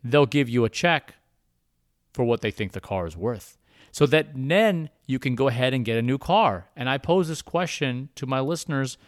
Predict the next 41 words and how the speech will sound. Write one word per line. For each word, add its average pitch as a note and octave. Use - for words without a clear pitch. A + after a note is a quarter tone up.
and B2+
when C3
I'm, C3
my C3+
audience D#3
members, B2+
when B2
I'm A2+
doing A#2+
a B2+
lecture. C3+
Now E3
you C4
can G3+
go G3
ahead F#3
and F#3+
use G#3
your A#3+
insurance. D3+
Isn't A3+
that F3
great? G3+
And C3
many G3+
people G3
just -
got D#3
a D3
good, C3+
good D3
chuckle C3
out G#2+
of G2+
it A2
and G#2+
a G#2
good C3
laugh. D3+
But F#3
that's F#3+